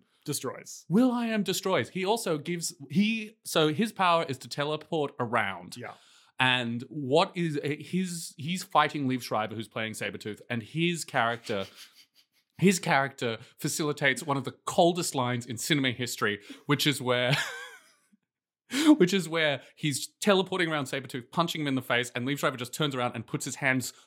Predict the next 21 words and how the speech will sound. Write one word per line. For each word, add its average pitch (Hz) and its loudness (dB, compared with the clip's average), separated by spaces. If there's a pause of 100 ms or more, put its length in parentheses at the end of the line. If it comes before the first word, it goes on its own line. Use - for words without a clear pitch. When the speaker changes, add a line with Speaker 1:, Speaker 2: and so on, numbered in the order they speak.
(140)
Speaker 2:
through 170 6
him 139 2
mid-teleport 135 -2
and 110 -8
grabs 127 2
a 127 2
hold 120 -4
of 104 -6
his 107 -6
spine 104 0 (420)
and 120 0
goes, 104 -2 (360)
"Ah, 120 -2
John, 98 -8 (440)
turns 117 0
out 113 -8
you 113 -10
did 135 2
have 95 2
a 90 -8
spine. 85 -10